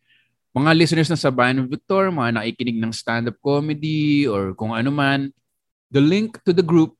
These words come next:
is in the episode description nitong e-, episode na to. So, ako muna ang papakilala. I'm Victor Anastasio.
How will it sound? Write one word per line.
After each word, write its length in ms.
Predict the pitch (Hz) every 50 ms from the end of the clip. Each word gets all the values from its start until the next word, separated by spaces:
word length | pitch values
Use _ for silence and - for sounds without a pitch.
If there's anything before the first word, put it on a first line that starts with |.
| _ - 127
is 400 | 127 143 143 143 143 135 - - - 135
in 400 | 131 131 127 123 127 123 - -
the 120 | 120 107 113
episode 480 | 120 117 - 127 - 131 117 107 98
description 720 | 110 113 - - 117 104 101 - - - 101 95 92 92 92
nitong 480 | 98 98 - 107 101 98 95 95 95 _ _ _ -
e-, 200 | 110 104 104 -
episode 480 | 110 104 - 113 - - 113 101 90 92
na 80 | 92 85
to. 240 | - 92 87 90
So, 240 | - 123 117 101 _ _ _ _ _ _ _ _ _ _ _ _
ako 160 | - - 147 180
muna 240 | 190 202 208 202 208
ang 80 | 196 190
papakilala. 600 | 196 185 190 196 190 190 196 196 202 196 185 156
I'm 240 | 147 143 143 139 143
Victor 240 | 139 - 151 143
Anastasio. 800 | 139 131 127 - - - 135 135 135 127 143 151 170 208 226 _